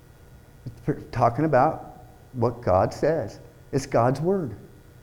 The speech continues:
It's not so like you come up here and tell the future. No, that's a fortune teller, a future teller. That's not what they were doing. They were speaking God's word, and God was speaking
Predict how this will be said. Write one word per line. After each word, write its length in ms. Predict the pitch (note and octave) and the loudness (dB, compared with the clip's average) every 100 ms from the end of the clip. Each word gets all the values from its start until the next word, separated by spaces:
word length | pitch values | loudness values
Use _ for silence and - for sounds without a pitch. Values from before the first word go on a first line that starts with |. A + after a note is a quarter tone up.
| - - - | -20 -20 -4
It's 160 | F3 E3+ | 0 6
not 160 | G3 | 6
so 160 | - F#3+ | 8 8
like 180 | F3 E3+ | 8 8
you 80 | D#3 | 4
come 200 | F3+ F3+ | 4 4
up 160 | E3+ | 4
here 120 | F#3 | 4
and 80 | E3 | 4
tell 160 | D#3+ E3 | 6 6
the 80 | C#3 | 4
future. 460 | G#3 G#3+ F3 F3 E3+ - - - - - - - - - - | 0 0 0 -2 -6 -16 -20 -20 -20 -20 -20 -20 -20 -20 -10
No, 280 | - F3 A2+ G2 | -2 0 0 2
that's 160 | D#3+ | 2
a 60 | D#3+ | 2
fortune 340 | - F#3+ F3 | 2 0 2
teller, 240 | C3 C3 A#2+ | 2 4 4
a 60 | |
future 300 | A#2 G3 F#3 | 2 -2 -2
teller. 360 | D3 C3+ G#2+ G2 - | -2 0 2 0 0
That's 240 | D3 D#3+ | 0 0
not 180 | F3 D3+ | 0 0
what 420 | D3 C#3+ - - | 2 0 -2 0
they 120 | D3+ C#3+ | 6 6
were 120 | B2+ | 6
doing. 440 | C#3 D#3+ G#2 F2+ - - - - - | 4 2 0 -6 -12 -20 -20 -20 -8
They 100 | B2 | -4
were 100 | A#2 | -2
speaking 360 | A#2 C#3 C3 A2 | -2 -4 -4 -4
God's 320 | A#2 G#2 A#2 | -4 -4 -4
word, 380 | A#2+ B2 G2 F#2 - - | -4 -2 -4 -6 -16 -10
and 140 | A#2+ G#2 | -6 2
God 260 | A#2+ B2 | 4 4
was 100 | G#2+ | 0
speaking 640 | - - D#3 D3+ G#2+ G2+ | -6 2 2 2 -2 -2